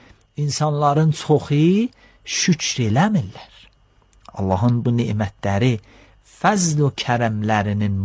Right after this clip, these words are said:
müqabilində şakir deyirlər. Sipasguzar deyirlər. Bu ayənin moridində üç pəyam-ı nüqtiyə işarəmiz olsun. Biri budur ki, insan o vaxt gərək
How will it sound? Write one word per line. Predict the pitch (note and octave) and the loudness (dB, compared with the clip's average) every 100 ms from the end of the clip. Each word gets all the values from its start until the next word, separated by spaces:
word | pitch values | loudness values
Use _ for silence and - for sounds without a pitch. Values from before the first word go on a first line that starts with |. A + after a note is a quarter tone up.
| A#2 | -2
müqabilində | B2+ C#3 A#2+ G#2 G#2 G2 F2+ F2+ A#2 | 0 2 2 2 -2 -4 -4 -4 -4
şakir | - G2+ F2 - F#2+ - | -2 -4 -4 -10 -12 -12
deyirlər. | - F3+ F#3+ - - - _ _ _ _ _ _ - | -6 -4 -4 -8 -16 -20 _ _ _ _ _ _ -8
Sipasguzar | - - - A2+ - - F2+ G#2+ A#2 | -4 -4 0 0 0 -6 -2 -2 -2
deyirlər. | - C3 G#3 F3+ G#2 G2+ - _ - | -2 0 0 -2 -4 -10 -16 _ -8
Bu | A#3+ E3+ | 0 2
ayənin | D3 C#3 C#3 D3 | 2 2 2 2
moridində | C#3+ C3+ B2 B2+ B2 B2 C3 C3 _ _ _ - | 2 0 -2 -4 -4 -2 -4 -6 _ _ _ 0
üç | F#3 - - - | 2 2 -4 -8
pəyam-ı | - D#3 D3 C#3 C3 B2 | -2 2 2 2 0 -2
nüqtiyə | A#2+ A2 - A#2 A2+ G#2 G2 G2 C#3 - | -4 -6 -8 -4 -2 -2 -2 -6 -10 -6
işarəmiz | - G2 F#2+ F#2+ G2 G2 | -4 -4 -6 -10 -10 -10
olsun. | - - _ _ _ - | -12 -20 _ _ _ -4
Biri | A#3 D#3+ | 0 2
budur | B2+ D3 | 2 0
ki, | - F2+ - _ _ - | -2 -4 -6 _ _ 0
insan | G3+ F3+ G#3 G#3+ - - | 2 2 2 0 -2 0
o | E3 D#3 | 2 6
vaxt | F#3 G3 - - | 4 2 -6 -12
gərək | - E3+ D#3 C#3+ | -4 0 0 -2